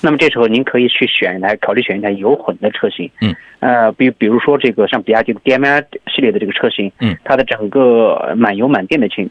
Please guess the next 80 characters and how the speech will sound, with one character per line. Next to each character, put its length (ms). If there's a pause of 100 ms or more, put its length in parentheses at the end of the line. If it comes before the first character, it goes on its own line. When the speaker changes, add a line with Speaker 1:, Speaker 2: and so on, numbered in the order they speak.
(100)
Speaker 1:
情 80
况 140
下， 220 (260)
续 200
航 140
过 140
千 180
公 180
里。 120 (100)
Speaker 2:
嗯。 200
Speaker 1:
你 80
要 140
是 440 (300)
每 240
天 320
那 140
个， 300
每 120
天 120
能 80
够 120
充 180
电 140
的 80
话， 200 (280)
纯 180
电 160
能 120
跑 220
一 120
百 200
一 120
十 80
公 180
里 60
的 100
这 180
种， 140
这 100
种 300
续 140
航 160
的 60
话， 200 (160)
Speaker 2:
嗯。 220
Speaker 1:
啊， 260
它 140
也 100
是 120
可 200
以 80
的。 140 (280)
如 100
果 100
在 100
亏 220
电 140
情 80
况 180
下， 160
油 280
耗 200
也 100
就 140
是 140
在 300 (400)
三 240
四 120
升 320
这 80
样 100
的 60
一 40
个 60
状 180
态， 280
所 100
以 80
说， 240
Speaker 2:
是。 60